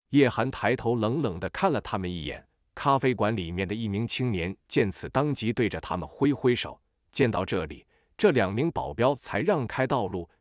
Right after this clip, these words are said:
笔直地站在门口两侧，放叶寒进入咖啡馆。从这两人的身上，叶寒闻到了一股军人的味道。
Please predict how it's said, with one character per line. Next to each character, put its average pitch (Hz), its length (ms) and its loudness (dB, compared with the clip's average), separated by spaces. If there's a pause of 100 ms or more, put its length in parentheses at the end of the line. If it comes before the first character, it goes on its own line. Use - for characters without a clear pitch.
笔 101 220 -2
直 135 220 0
地 175 120 2
站 139 220 2
在 107 160 0
门 107 240 -2
口 139 200 0
两 104 260 -4
侧， - 260 -4 (300)
放 180 200 4
叶 160 200 4
寒 104 320 -2
进 147 160 0
入 90 120 -4
咖 160 220 0
啡 180 180 2
馆。 - 240 -8 (320)
从 120 240 -4
这 139 140 4
两 85 240 0
人 73 100 -8
的 92 80 -4
身 113 240 0
上， 92 220 -4 (220)
叶 156 240 4
寒 120 260 0
闻 120 180 0
到 143 180 2
了 113 60 0
一 120 160 -2
股 71 220 -10
军 214 300 -2
人 92 160 -2
的 90 80 -4
味 87 200 -2
道。 - 220 -16